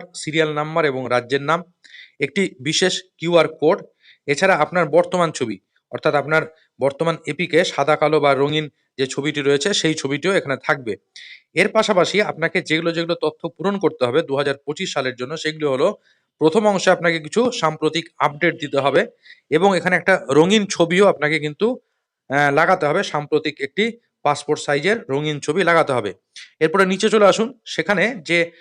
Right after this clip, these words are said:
আহ, তথ্যগুলো আপনাকে পূরণ করতে হবে, সবার আগে যেটি রয়েছে date of birth, আহ, এটা অবশ্যই পূরণ করতে হবে। মাস এবং বছরের এই নির্দিষ্ট ফরম্যাটে এটা আপনাকে লিখতে হবে। তারপরে, আহ,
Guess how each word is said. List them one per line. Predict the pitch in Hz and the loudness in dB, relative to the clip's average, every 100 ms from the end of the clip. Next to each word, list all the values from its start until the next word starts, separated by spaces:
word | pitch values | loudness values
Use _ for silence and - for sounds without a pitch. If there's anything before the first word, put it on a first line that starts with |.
| _ _ _ | _ _ _
আহ, | - 143 | -2 0
তথ্যগুলো | 143 170 175 185 185 | 2 2 2 2 2
আপনাকে | 170 170 170 202 | 2 0 0 0
পূরণ | - 165 190 | -2 -2 -2
করতে | 175 165 147 | -2 0 0
হবে, | 139 190 247 - | 2 0 -4 -8
সবার | - 160 165 | -2 2 2
আগে | 165 170 170 | 2 0 -2
যেটি | 127 151 165 | -8 -6 -2
রয়েছে | 147 135 190 233 _ _ - | 0 0 -2 -2 _ _ -4
date | 123 156 170 | 0 2 2
of | 135 | 2
birth, | 143 190 - _ _ _ _ _ _ _ _ | 0 0 -4 _ _ _ _ _ _ _ _
আহ, | 131 139 135 | -2 -2 -2
এটা | 147 175 139 | 0 0 2
অবশ্যই | 147 165 196 190 | 0 0 -2 -4
পূরণ | 156 175 | -4 -6
করতে | 165 160 170 | -4 0 2
হবে। | 175 165 151 | 2 0 -2
মাস | 160 - - | -2 -4 -8
এবং | 147 147 131 | -8 -6 -4
বছরের | 151 - 156 135 | -4 0 -2 0
এই | 139 | -2
নির্দিষ্ট | 143 143 170 185 175 | -4 -10 -10 -8 -8
ফরম্যাটে | - 151 151 151 185 247 | -4 -4 -4 -2 -2 -4
এটা | - | -6
আপনাকে | 127 143 135 | -6 -4 -4
লিখতে | 135 139 - | -4 -4 -2
হবে। | 139 151 220 _ - _ - | 0 0 -2 _ -20 _ 2
তারপরে, | 156 180 196 175 254 - _ _ _ - | 2 4 6 6 4 -6 _ _ _ -2
আহ, | 127 131 135 | 2 2 2